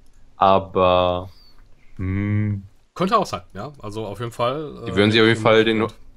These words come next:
Speaker 1: harten Hate, äh, einholen da.
Speaker 2: Ja, gut. Also das mit dem Ingame-Item, ähm,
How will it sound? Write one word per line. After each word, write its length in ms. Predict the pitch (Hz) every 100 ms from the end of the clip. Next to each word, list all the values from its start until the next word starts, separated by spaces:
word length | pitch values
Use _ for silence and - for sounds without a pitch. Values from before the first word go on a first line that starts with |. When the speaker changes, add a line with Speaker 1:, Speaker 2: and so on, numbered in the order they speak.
| -
Speaker 1:
harten 640 | 101 127 139 120 120 - - _
Hate, 340 | 104 113 113 - - -
äh, 400 | 101 92 90 87 -
einholen 440 | 95 95 95 87 87
da. 240 | 85 - - 135 - - - - _ _
Speaker 2:
Ja, 360 | - 104 104 113
gut. 400 | 110 113 - - -
Also 240 | 110 110
das 180 | 107 110
mit 80 | 143
dem 120 | 135
Ingame-Item, 1080 | 139 151 143 127 139 - 139 143 139 135 127
ähm, 800 | 123 120 120 120 120 123 120 113